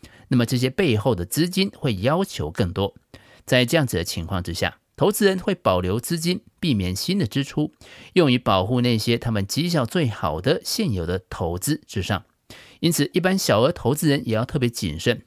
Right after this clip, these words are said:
在各种投资机会上。以我个人来说，目前已经将所有的加密货币限缩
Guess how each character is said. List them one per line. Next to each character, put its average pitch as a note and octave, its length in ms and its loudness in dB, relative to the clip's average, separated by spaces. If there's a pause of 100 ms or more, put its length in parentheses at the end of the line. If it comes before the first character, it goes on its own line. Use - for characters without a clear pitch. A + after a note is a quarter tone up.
(120)
在 C3 180 2
各 D#3 240 2
种 F2 300 -2
投 F2+ 260 -4
资 G3+ 260 -2
机 G2 200 -4
会 F#2+ 120 0
上。 G#2 220 -2 (540)
以 B2 100 4
我 A2+ 80 4
个 A#2 160 2
人 F#2+ 140 0
来 E2+ 120 -2
说， - 360 -2
目 G3+ 180 4
前 C#3 220 2
已 G#2 40 2
经 C3 200 -2
将 C#3+ 180 0
所 D3 380 -2
有 G#2 160 -2
的 G2 80 -4
加 D#3+ 240 -2
密 C3+ 160 0
货 B2+ 180 0
币 A2+ 140 0
限 G2 340 -2
缩 B2+ 320 -4